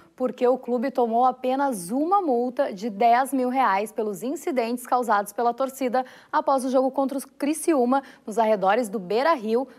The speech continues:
lá no dia oito de julho. O caso foi julgado esta manhã no Tribunal Superior de Justiça Desportiva.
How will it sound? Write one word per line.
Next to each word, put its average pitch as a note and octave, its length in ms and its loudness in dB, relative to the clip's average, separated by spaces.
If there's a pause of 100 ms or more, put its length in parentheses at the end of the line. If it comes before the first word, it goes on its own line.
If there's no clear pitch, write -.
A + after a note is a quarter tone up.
lá F#3+ 140 -2
no G#3+ 80 -6
dia A3 180 0
oito A3+ 380 0
de C#4+ 160 -2
julho. E3 400 -6 (260)
O G3+ 80 -12
caso A3+ 300 2
foi C4 180 2
julgado A3+ 640 0
esta D#4+ 360 -2
manhã C#4 340 -4
no C#4+ 80 -4
Tribunal G#3+ 480 -4
Superior C4 640 -2
de G#3 140 -8
Justiça G#3+ 560 -4
Desportiva. G3 960 -4